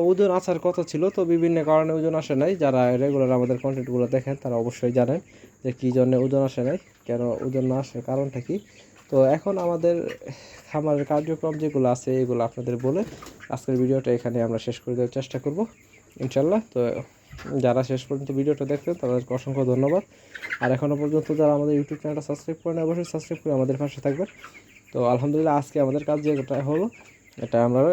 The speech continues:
এখন মুরগিকে গ্রোথের ওষুধ দেব এবং খাবারগুলো আবার সব ভরে দেব, রিলোড করে দেব, আর গ্রোথের ওষুধ দেব, পানি দেব,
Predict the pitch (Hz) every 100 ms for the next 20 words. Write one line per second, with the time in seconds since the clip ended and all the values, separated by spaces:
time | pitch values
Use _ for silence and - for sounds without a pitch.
0 | - 131 139 139 135 143 143 131 120 123
1 | 139 147 147 151 147 156 196 240 _ -
2 | - - - _ _ - 127 120 127 -
3 | 135 139 131 120 131 139 139 127 127 135
4 | 156 208 - - - - _ - 143 143
5 | - 147 147 170 240 - _ _ _ -
6 | 127 127 123 131 127 143 139 139 139 143
7 | 143 139 131